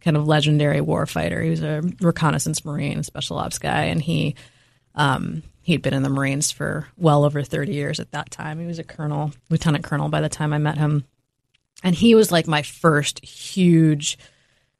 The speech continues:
kind of warfighter influence, um, who really shaped my mind and got me to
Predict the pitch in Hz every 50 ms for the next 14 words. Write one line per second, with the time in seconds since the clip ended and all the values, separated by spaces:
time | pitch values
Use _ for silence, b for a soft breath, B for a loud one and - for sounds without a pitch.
0 | _ _ _ - - 170 160 151 151 156 156 156 165 160 147 - - 165 160 156
1 | 147 - - 160 151 - - 156 151 - - 95 - - - - - 185 156 143
2 | - 165 147 147 147 - 180 170 151 143 165 151 156 - 143 131 - - - 151
3 | - - - - - - - - - 147 143 - 160 165 170 165 165 147 151 156
4 | 160 151 151 147 - - - 156 147 143 143 139 143 147